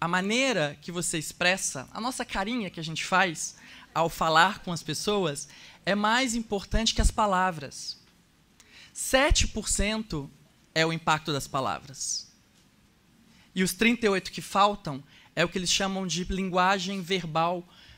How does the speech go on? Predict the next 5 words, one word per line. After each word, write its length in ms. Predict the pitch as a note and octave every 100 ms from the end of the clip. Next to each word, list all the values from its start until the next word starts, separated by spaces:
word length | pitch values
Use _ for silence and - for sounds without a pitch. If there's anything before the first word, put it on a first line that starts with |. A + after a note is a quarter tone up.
| - _ -
a 80 | D#3+
maneira, 540 | F3 F3+ G#3 B3 G3
ou, 80 | E3
desculpa, 400 | D3+ - E3 D3
paralinguística, 1080 | - G#3+ A#3 A3 G#3+ F#3+ G3+ - - C3